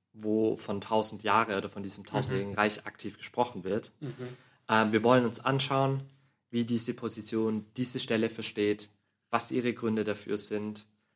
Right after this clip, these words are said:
Speaker 1: wir wollen aber auch die Schwachstellen und die Konflikte und die Probleme, die vielleicht im gesamtbiblischen Kontext
Speaker 2: Ja.
Speaker 1: dadurch auftreten, uns anschauen. Und wir wollen dann eben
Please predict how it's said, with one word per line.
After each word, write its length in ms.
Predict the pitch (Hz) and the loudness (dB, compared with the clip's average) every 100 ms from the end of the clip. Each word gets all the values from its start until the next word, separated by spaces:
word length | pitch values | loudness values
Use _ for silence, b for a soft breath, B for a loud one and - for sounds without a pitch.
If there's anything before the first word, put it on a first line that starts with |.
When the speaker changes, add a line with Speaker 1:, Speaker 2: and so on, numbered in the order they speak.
| _ 113 | _ -2
Speaker 1:
wir 80 | 104 | 2
wollen 220 | 113 110 | 4 4
aber 300 | 107 107 - | 2 0 2
auch 180 | 127 - | 2 0
die 140 | 131 | -4
Schwachstellen 680 | - 139 139 - 107 107 107 | 0 0 0 -2 0 0 -2
und 240 | 104 101 | -6 -10
die 100 | 107 | -10
Konflikte 600 | 104 104 104 185 - 110 | -10 -10 -2 -2 0 0
und 100 | 101 | 0
die 60 | 101 | -2
Probleme, 540 | - 104 131 147 113 | -8 4 6 8 6
die 120 | 104 107 | 2 -4
vielleicht 440 | - 107 104 - | 0 2 0 -4
im 140 | 104 | -8
gesamtbiblischen 720 | 104 101 135 135 135 131 - 117 | -2 0 2 0 -2 -2 -6 -6
Kontext 600 | 110 101 101 - - - _ | -8 -6 -4 -4 -6 -10 _
Speaker 2:
Ja. 160 | - 135 - | -8 -8 -2
Speaker 1:
dadurch 360 | 107 98 98 - | 0 2 0 2
auftreten, 760 | 107 101 - 110 104 107 110 b b b b | 0 0 -2 -2 -2 -4 -8 b b b b
uns 220 | 117 113 | -6 -4
anschauen. 560 | 120 120 - 131 156 156 - b b b _ | -2 -2 -2 0 -2 -4 -10 b b b _
Und 400 | - 143 151 - | 4 6 6 2
wir 140 | 131 117 | 2 4
wollen 340 | 120 120 120 | 4 4 2
dann 340 | 113 110 113 104 | 4 2 2 -4
eben 380 | 113 107 110 | -4 -4 -4